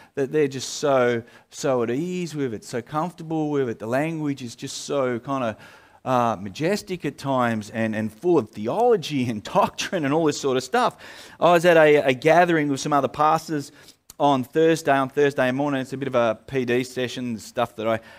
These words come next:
have to do. These things always end in prayer. Uh, there's only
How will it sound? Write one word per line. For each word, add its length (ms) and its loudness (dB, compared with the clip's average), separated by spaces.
have 360 -2
to 80 -14
do. 440 0
These 180 -2
things 200 -2
always 280 4
end 160 -2
in 120 -4
prayer. 460 2
Uh, 240 6
there's 140 2
only 240 -2